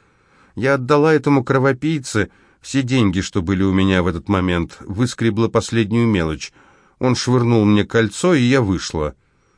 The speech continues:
«Что же было дальше?» — вежливо, но настойчиво спрашивал Горецкий. «Это все, мсье». Полковник Горецкий вздохнул и взял ее за руку.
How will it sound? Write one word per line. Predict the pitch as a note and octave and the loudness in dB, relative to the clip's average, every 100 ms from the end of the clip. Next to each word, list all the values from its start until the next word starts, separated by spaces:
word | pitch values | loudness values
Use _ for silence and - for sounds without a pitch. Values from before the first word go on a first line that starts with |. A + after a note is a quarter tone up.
| _ _ _ _ _ | _ _ _ _ _
«Что | - - G#2 | -16 -4 -4
же | E2+ | -2
было | E2 F2 D#2+ | -2 -2 -2
дальше?» — | E2+ E2 - - C#3 | -2 -2 -4 -4 -6
вежливо, | G2+ G2 G2+ D#2 F2+ F2+ | -2 -2 0 -2 -2 0
но | F2+ F2+ | 0 -2
настойчиво | E2+ - E2+ - E2+ | -4 -4 -4 -4 -6
спрашивал | D#2 - E2+ - E2+ E2+ | -6 -2 -2 -2 -4 -2
Горецкий. | E2 F2 E2 - - D#2+ C2+ _ _ _ _ _ _ _ _ _ _ _ - | 0 0 -2 -4 -8 -8 -8 _ _ _ _ _ _ _ _ _ _ _ -12
«Это | - B2+ C#3 | -4 -2 -2
все, | - G3 F3+ | -4 -4 -2
мсье». | E2+ - B1 A#1+ - _ _ _ _ _ _ - | -4 -10 -14 -14 -16 _ _ _ _ _ _ -6
Полковник | D#2 D2+ D3 D3 C3+ | -4 -2 0 0 0
Горецкий | G2+ A2 C#3 - - A#2+ | 0 2 0 -2 -2 -2
вздохнул | G2 E2+ F#2+ E2+ G#2 C3 A#2 | -2 -4 -2 -2 0 0 0
и | G#2 | -2
взял | D2 G#2 G2 | -2 -2 0
ее | F#2+ | -2
за | F2 E2 | -2 -6
руку. | C2 - - | -8 -16 -20